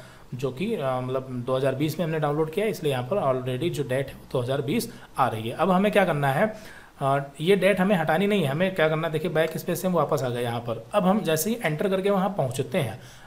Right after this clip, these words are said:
डायरेक्ट हमें यहाँ पर अपनी डेट जो भी डालना है वो लिखना शुरू कर देते हैं, ठीक है। डेट automatic overwrite हो जाती है, मतलब पुरानी डेट automatic delete हो जाती है, ठीक है। अब यहाँ पर मान लेते हैं कि हमें एक, अ,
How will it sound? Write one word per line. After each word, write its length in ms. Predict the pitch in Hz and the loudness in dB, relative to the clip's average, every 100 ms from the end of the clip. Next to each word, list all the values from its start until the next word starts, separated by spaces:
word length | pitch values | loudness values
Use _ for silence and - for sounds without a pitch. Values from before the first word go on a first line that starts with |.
| - | -6
डायरेक्ट 420 | 135 151 220 - | 0 2 2 2
हमें 180 | 180 185 | 0 2
यहाँ 140 | 160 | 2
पर 120 | 160 165 | 2 0
अपनी 240 | 160 170 | -2 -2
डेट 260 | 147 151 151 | 0 -2 0
जो 140 | 143 | -2
भी 100 | 156 | 0
डालना 300 | 165 131 139 | 0 0 0
है 100 | 175 | 0
वो 100 | 214 | 0
लिखना 280 | 190 151 165 | 0 -2 -2
शुरू 240 | - 143 | 0 0
कर 100 | 131 | 0
देते 280 | 113 113 123 | -2 -4 -4
हैं, 80 | 117 | -4
ठीक 120 | 160 | -2
है। 60 | 165 - | -2 -2
डेट 200 | 156 165 | -2 0
automatic 640 | - 143 151 147 180 - 165 | 0 0 2 0 -2 -4 0
overwrite 440 | 175 180 135 127 | 2 4 0 -2
हो 60 | 123 | -4
जाती 200 | 117 135 | -4 -4
है, 60 | |
मतलब 140 | 147 147 | -4 -2
पुरानी 260 | 131 147 | -2 -2
डेट 180 | 156 151 | -2 -2
automatic 440 | 135 139 139 156 | -2 -2 -4 -6
delete 200 | 147 143 | -6 -6
हो 120 | 135 113 | -6 -6
जाती 240 | 107 110 | -8 -10
है, 140 | 107 - - - | -12 -16 -20 -10
ठीक 120 | 175 | 0
है। 400 | 202 - - - - - | 0 0 -12 -18 -20 -2
अब 80 | 143 | 4
यहाँ 180 | 156 180 | 4 4
पर 160 | 208 | 4
मान 200 | 190 170 | 4 4
लेते 220 | 196 190 | 4 2
हैं 160 | 175 175 | 2 2
कि 80 | 190 | 2
हमें 260 | 165 185 | 2 0
एक, 320 | 190 180 185 - | 0 -2 -2 -10
अ, 20 | - | -8